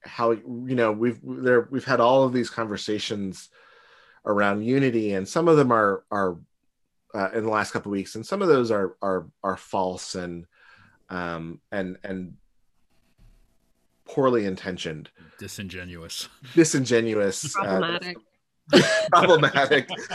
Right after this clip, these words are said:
Speaker 1: All, all, all the, all the words. Um, <laughs> um, but I, but I do think that there can be a unifying conversation around food. Um,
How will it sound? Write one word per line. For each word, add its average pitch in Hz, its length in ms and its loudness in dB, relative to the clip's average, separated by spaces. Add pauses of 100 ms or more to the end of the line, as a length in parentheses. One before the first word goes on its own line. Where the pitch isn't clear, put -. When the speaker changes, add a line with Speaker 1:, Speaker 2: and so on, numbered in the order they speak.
(160)
Speaker 1:
All, - 220 4
all, 202 280 8
all 233 200 8
the, 226 80 6
all 190 280 6
the 170 120 6
words. 120 440 6
Um, 139 400 8 (540)
<laughs> 165 480 -2
um, 135 600 6
but 180 240 4
I, 180 200 6
but 175 120 2
I 175 100 8
do 214 320 -2
think 110 360 -4
that 117 140 -2
there 123 160 0 (200)
can 165 320 0
be 104 560 -8 (460)
a 113 60 -2
unifying 104 1300 -6 (560)
conversation 101 800 -8
around 92 480 -10
food. 80 720 -14 (640)
Um, 90 560 -6